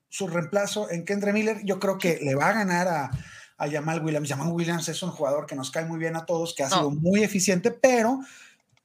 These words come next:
Speaker 1: pero eficiente en los tochos.
Speaker 2: Si te dijera que Jamal Williams podría ser cortado por el, por el draft cap, por el salary cap.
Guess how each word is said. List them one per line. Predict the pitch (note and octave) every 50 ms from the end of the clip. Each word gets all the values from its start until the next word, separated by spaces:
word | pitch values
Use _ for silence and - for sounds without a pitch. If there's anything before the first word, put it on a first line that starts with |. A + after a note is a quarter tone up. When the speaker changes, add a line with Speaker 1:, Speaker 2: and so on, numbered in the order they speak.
| _ _ _ -
Speaker 1:
pero | - D3+ D3
eficiente | C#3+ D3+ C3 F3 E3 D#3+ E3 A#3+
en | B3+ A3+
los | E3+ C3 - -
tochos. | - F3 G3+ - - A2 - - - - - _ _ _ _ _ _ _
Speaker 2:
Si | - - E3+ E3+ E3
te | D3 E3+
dijera | D#3 D#3+ D3+ F3 F3+ F#3+ G#3 G3+
que | - D#3+ D3
Jamal | D3+ D3+ D#3+ F3+ F#3 F3
Williams | F3 F3+ F#3 F#3 F#3 F3+ - - - _ _ -
podría | B2+ B2+ B2 A#2 C3+ C#3+ D#3+ D#3 D3 B2+ G#2+ - - - - _ _ _ _ _
ser | _ - - C3+ B2+ B2+
cortado | - C3+ C3+ C3 - C#3 C3+ C3+ C3 A2
por | B2+ A#2 A2+ A2+
el, | G#2+ G#2 G#2 G#2 F2 -
por | A2 A2 G#2+ G#2+ G#2
el | G#2+ G#2+ G#2+ G#2+ G#2 G#2
draft | G#2+ B2 B2+ B2 - -
cap, | - A#2+ B2+ _ _ - B2 A#2 G#2 -
por | A2+ A#2 A#2
el | A2+ A2+ A2+ A2+ A2 A2 A2 A2+ A2 A2 A2 A2 G#2+ A2
salary | - - D3+ D3 D3 C3+ A#2 G#2
cap. | - D#3+ F3+